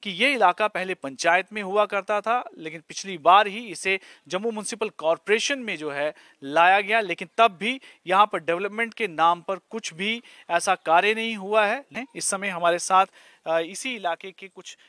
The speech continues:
निवासी हैं, रेजिडेंट्स हैं, इनसे बातचीत करते हैं, इनकी समस्या के बारे में जानते हैं कि ये जो आपने अभी समस्या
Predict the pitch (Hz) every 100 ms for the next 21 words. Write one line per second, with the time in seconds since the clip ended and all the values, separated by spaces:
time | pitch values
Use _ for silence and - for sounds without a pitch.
0 | _ 151 151 170 - 214 208 269 _ _
1 | 147 151 170 185 208 240 208 202 160 156
2 | 165 214 196 190 220 220 196 - 220 -
3 | 160 - 202 190 190 160 156 175 196 -
4 | - _ 135 180 185 185 208 254 _ _
5 | - 196 202 220 202 - 214 202 208 -
6 | 165 - 202 202